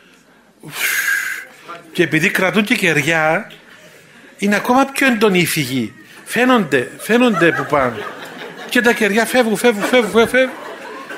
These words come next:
Μέχρι να πούμε τα Χριστός Ανέστη, που είναι δέκα, δώδεκα Χριστός Ανέστη, τέλειωσε. Ξεκαθάρισαν τα πάντα. Εμείναμε μόνοι μας. Και μπαίνεις μες στην εκκλησία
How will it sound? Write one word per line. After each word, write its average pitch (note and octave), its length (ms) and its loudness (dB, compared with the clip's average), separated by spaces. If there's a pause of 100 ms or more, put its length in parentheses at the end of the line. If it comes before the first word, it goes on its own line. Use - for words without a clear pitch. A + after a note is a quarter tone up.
Μέχρι B3 440 4
να G#3 140 0
πούμε A#3 260 4
τα F#3 280 4
Χριστός G3+ 340 -2
Ανέστη, G3+ 380 2
που E3 140 -2
είναι F3 120 4
δέκα, F3+ 300 2
δώδεκα E3 360 2
Χριστός C3+ 300 -8
Ανέστη, D#3+ 680 -6 (1000)
τέλειωσε. C3+ 540 -2 (540)
Ξεκαθάρισαν D#3 760 -2
τα B2+ 100 0
πάντα. B2 400 -2 (880)
Εμείναμε D3 540 -2
μόνοι A2+ 460 -4
μας. - 120 -20 (4000)
Και C#3 140 -4
μπαίνεις D#3+ 360 2
μες D#3 160 -2
στην - 140 -8
εκκλησία F#3+ 720 -4